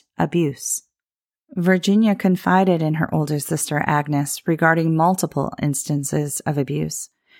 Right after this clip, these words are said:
and she tried to leave Larry on several occasions. She would pack up her children and stay with her sister.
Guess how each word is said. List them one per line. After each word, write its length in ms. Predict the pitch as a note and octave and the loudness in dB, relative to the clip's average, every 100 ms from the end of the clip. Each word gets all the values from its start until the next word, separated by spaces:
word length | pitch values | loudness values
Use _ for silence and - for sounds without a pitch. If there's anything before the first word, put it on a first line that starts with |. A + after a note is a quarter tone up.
| _ - | _ -2
and 160 | F3 | 0
she 180 | - F#3+ | 4 2
tried 360 | F#3+ F3 E3+ - | 2 2 2 -2
to 120 | D#3 | -4
leave 320 | D#3+ F3 E3+ | 0 0 2
Larry 380 | D#3+ D3+ D3 - | 0 2 0 0
on 200 | F3 F3 | 0 0
several 500 | D#3+ - D3+ D3 D3 | 0 0 0 0 0
occasions. 840 | D3 - - E3 - - E3 - - _ _ _ _ _ _ | 0 -2 -2 0 -2 -2 -2 -6 -12 _ _ _ _ _ _
She 160 | - F#3 | 0 2
would 120 | F3 | 2
pack 280 | - D#3+ E3 | 2 2 0
up 100 | - | 0
her 140 | G3 | -2
children 640 | - D#3 D3 D3 D3 D#3 - | 0 0 2 0 0 -4 -2
and 200 | F3+ F3 | 2 2
stay 260 | - D3+ C#3 | 2 0 0
with 160 | C#3+ | -2
her 100 | - | -4
sister. 640 | D3 D#3 - - E3+ D#3 | -4 -4 -2 -4 -4 -6